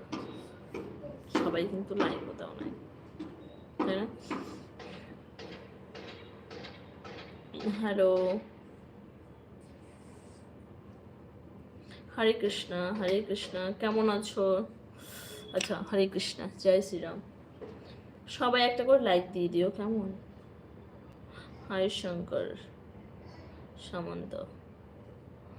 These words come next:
হ্যালো, দিয়েছি, thank you। হ্যালো all friend, প্লিজ সবাই কমেন্ট করো যারা যারা লাইভে আছো। আমি এই টাইমে আসি না, আমার ছেলে ঘুমায় নাই, ওই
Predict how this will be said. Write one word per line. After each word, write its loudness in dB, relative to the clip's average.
হ্যালো, 0
দিয়েছি, 2
thank 0
you। 2
হ্যালো 4
all 8
friend, 2
প্লিজ 2
সবাই 6
কমেন্ট 2
করো 4
যারা 6
যারা 4
লাইভে 0
আছো। -2
আমি 6
এই 8
টাইমে 8
আসি -4
না, 2
আমার 4
ছেলে 4
ঘুমায় 6
নাই, 0
ওই 6